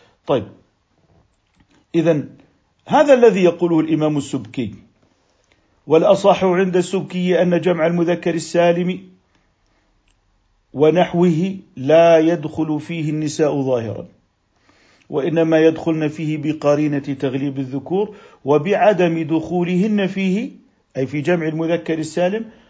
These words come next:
قال القاضي، وهو سيف السنة، أبو بكر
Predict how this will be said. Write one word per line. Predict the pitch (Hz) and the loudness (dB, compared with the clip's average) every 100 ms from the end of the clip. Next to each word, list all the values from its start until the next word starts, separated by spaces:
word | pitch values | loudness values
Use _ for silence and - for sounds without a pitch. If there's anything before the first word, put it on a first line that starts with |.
| _ _ | _ _
قال | - 143 156 151 | 0 4 6 4
القاضي، | 151 135 147 147 143 135 127 110 - _ _ _ _ _ - | 0 -2 4 6 4 2 -4 -6 -12 _ _ _ _ _ -6
وهو | 127 135 | -2 0
سيف | 131 160 143 | 0 -4 -4
السنة، | 135 165 160 151 | -8 -6 -2 -2
أبو | 147 143 | -2 -2
بكر | 170 170 202 | -2 -2 -6